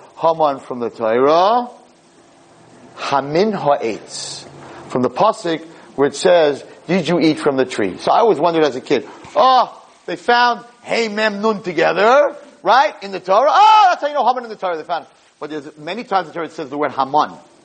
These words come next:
the Mun that came from Shemayim, Hey Mem Nun, and that's not where Haman comes from. So what does this mean? Haman min HaTorah minayin. Hamin ha'etz. So Haman's source, which is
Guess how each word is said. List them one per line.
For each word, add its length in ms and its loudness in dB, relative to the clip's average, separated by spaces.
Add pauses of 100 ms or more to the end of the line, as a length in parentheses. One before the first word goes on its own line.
(520)
the 80 -2
Mun 260 0
that 120 -10
came 160 -10
from 120 -14
Shemayim, 460 -2
Hey 220 -2
Mem 240 0
Nun, 280 2 (420)
and 100 0
that's 180 0
not 120 0
where 100 -2
Haman 240 -4
comes 240 -4
from. 220 -14 (720)
So 120 -2
what 160 2
does 100 -2
this 160 -4
mean? 220 -2 (300)
Haman 260 -2
min 120 0
HaTorah 400 -4
minayin. 460 -8 (500)
Hamin 380 -2
ha'etz. 560 -4 (1700)
So 160 2
Haman's 360 0
source, 580 0 (140)
which 220 -2
is 300 0